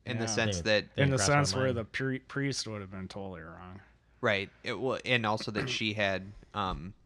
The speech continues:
Speaker 1: that much more responsibility maybe than the priest realized. Is that kinda what she was driving at?
Speaker 2: I think so.
Speaker 1: Okay.
Speaker 3: Right. I can, I see that now.
Speaker 2: Yeah.
Speaker 3: Definitely.
Speaker 2: And that, that, I did, I did enjoy that scene too.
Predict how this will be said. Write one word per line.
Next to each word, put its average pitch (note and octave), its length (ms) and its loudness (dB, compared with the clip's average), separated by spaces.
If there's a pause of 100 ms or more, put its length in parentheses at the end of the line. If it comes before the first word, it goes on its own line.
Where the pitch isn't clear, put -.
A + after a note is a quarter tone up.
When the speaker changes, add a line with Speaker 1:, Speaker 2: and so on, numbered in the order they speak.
(800)
Speaker 1:
that G2+ 340 0
much G2+ 240 -6
more G2+ 180 -2
responsibility F#2+ 840 -4
maybe A2 380 -6
than A2 220 -8
the G#2 60 -6
priest G#2 380 -8
realized. G2+ 640 -4
Is G#2+ 120 -8
that F#2 200 -4
kinda G#2+ 220 -4
what G#2+ 240 -4
she - 220 -8
was G2 160 -6
driving G2+ 380 -2
at? G#2+ 220 -2 (680)
Speaker 2:
I G#2 100 -6
think A#2 300 -2
so. F2 460 -4
Speaker 1:
Okay. A2+ 200 0
Speaker 3:
Right. G2+ 280 -2 (1120)
I B2+ 100 2
can, E3+ 160 4
I B2+ 120 2
see B2 160 0
that G2+ 240 0
now. F#2 220 -6 (360)
Speaker 2:
Yeah. F#2+ 200 -14 (120)
Speaker 3:
Definitely. F#2 440 -6 (540)
Speaker 2:
And B2 60 0
that, C3+ 180 4
that, A2+ 220 2 (100)
I B2 100 4
did, B2 260 2
I A#2+ 120 4
did A2+ 180 2
enjoy E2+ 300 -4
that D#2 180 -8
scene D#2 260 -12
too. E2 320 -12